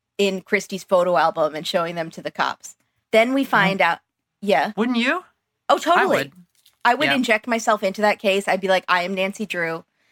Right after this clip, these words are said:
Speaker 1: How can I help you?" And they would be like, "Ma'am, you are interfering. That is yellow tape and you are stepping over it <laughs> right now." And I'll be like, "Oh, sorry." And then I'd come in, like, with my Frappuccino and set it down right on their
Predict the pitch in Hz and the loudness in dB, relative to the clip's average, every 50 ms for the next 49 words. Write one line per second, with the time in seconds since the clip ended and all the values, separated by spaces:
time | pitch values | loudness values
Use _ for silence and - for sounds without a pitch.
0 | _ _ _ _ - 190 185 - - 202 196 196 233 180 180 - - 190 180 185 | _ _ _ _ 0 0 0 2 0 0 0 2 2 0 0 0 -2 -2 -2 0
1 | 147 147 196 214 180 180 185 180 175 190 175 175 175 - - 196 190 190 180 175 | 0 0 0 0 0 0 -2 -2 -2 0 0 0 0 0 -4 -4 -2 -2 0 0
2 | 180 180 190 - 185 208 185 185 180 175 170 147 175 214 202 190 185 - - 180 | 0 -2 -2 -4 -2 -2 0 2 2 2 0 0 -2 -4 -4 -6 -6 -6 -4 -4
3 | 170 170 170 170 170 165 160 - _ - _ _ _ _ _ _ _ _ _ _ | -2 -2 -2 -4 -6 -10 -12 -16 _ -20 _ _ _ _ _ _ _ _ _ _
4 | _ _ _ _ - 180 165 180 175 - 196 185 - - - _ _ 180 170 _ | _ _ _ _ 2 4 4 4 2 0 -4 -4 -4 -10 -20 _ _ -20 -20 _
5 | _ _ _ _ 208 196 185 175 180 180 180 175 - - 165 160 185 - - - | _ _ _ _ 0 2 2 4 4 2 0 0 0 -2 -2 -2 -4 -6 -8 -6
6 | 190 180 175 170 160 - - - 180 - - 175 151 160 147 - 226 185 - 233 | -6 -6 -6 -6 -6 -6 -4 -4 -4 -4 -2 -2 -2 -2 0 0 -2 -2 0 0
7 | 233 214 147 - 180 180 185 190 175 175 175 196 208 214 - 247 294 285 - 302 | 0 0 0 0 0 0 2 2 2 2 4 4 4 4 4 4 2 4 4 4
8 | 269 220 196 175 180 269 - _ _ - - - _ _ _ 208 214 208 208 208 | 4 4 4 2 0 -4 -8 _ _ -20 -20 -20 _ _ _ 0 2 2 2 4
9 | 208 202 202 202 - _ _ _ _ - 233 214 202 208 208 208 208 - - 190 | 4 2 2 0 -2 _ _ _ _ 0 0 2 2 2 0 0 -2 -2 0 0
10 | 190 185 - 185 - 190 180 185 - 185 180 180 - 180 - - 185 180 185 180 | 0 0 -2 -6 -4 -2 -4 0 0 0 0 0 -4 -8 -8 -8 -6 -2 0 0
11 | 180 180 170 180 - - 202 180 175 160 - 202 180 175 175 175 170 170 160 175 | 0 0 0 -4 -2 0 0 0 0 0 -2 0 0 0 0 0 0 0 2 2
12 | 165 175 175 180 185 180 160 160 185 196 | 2 0 2 0 0 0 0 0 -2 -6